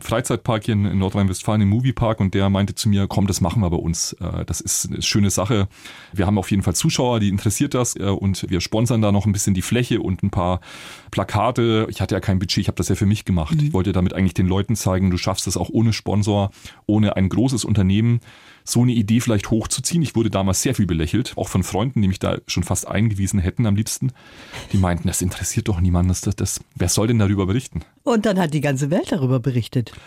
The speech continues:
Speaker 1: Ja, zumindest über neunhundertfünfzig Medien. Also wir
Speaker 2: Wahnsinn.
Speaker 1: haben bis zu C N N, Al Jazeera, alle möglichen Länder, die, äh, beim ersten Mal zweitausendzwölf standen da acht Kamerateams. Das war schon auch eine Bestätigung der Arbeit natürlich, wir haben das ehrenamtlich gemacht.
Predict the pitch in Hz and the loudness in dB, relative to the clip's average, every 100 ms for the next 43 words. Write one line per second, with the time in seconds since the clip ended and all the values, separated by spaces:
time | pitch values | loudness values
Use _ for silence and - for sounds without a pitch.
0 | - 107 104 113 127 160 - 123 139 123 | -8 -2 0 2 4 2 0 0 2 2
1 | 139 120 - 139 - 107 - - _ 98 | 2 0 0 -4 -2 -6 -6 -12 _ 0
2 | 92 90 113 175 - - - - 123 92 | 2 2 2 2 -2 -6 -2 0 2 2
3 | 104 107 131 - - 113 101 95 131 139 | 2 2 0 0 0 2 2 2 2 0
4 | - - - - 104 - 104 - 123 120 | -6 -20 -20 -4 -2 0 0 0 0 2
5 | 101 95 101 92 - 101 117 113 127 104 | 2 2 2 -2 -4 0 2 2 0 0
6 | 101 95 98 127 110 104 98 98 98 98 | 2 4 4 4 2 2 0 -2 -2 -2
7 | - 98 98 95 - - 90 107 - 98 | -6 0 2 2 0 2 2 0 0 -2
8 | 107 98 98 - 101 - 95 95 87 - | 0 -2 -2 -2 -2 -2 -2 0 0 -4
9 | - 123 107 85 - 104 131 - - - | -4 -2 0 -2 -2 -2 -2 -8 -18 -20
10 | - - - - 95 92 98 104 98 - | -20 -20 -12 -6 -4 -2 -2 0 0 -2
11 | - 90 104 95 - 107 110 95 82 95 | -8 -2 0 0 0 0 2 2 0 0
12 | 120 117 104 107 101 87 - 107 131 123 | -2 -2 -2 0 2 0 0 0 0 -2
13 | 127 - 113 120 - | -4 -2 -2 -2 -8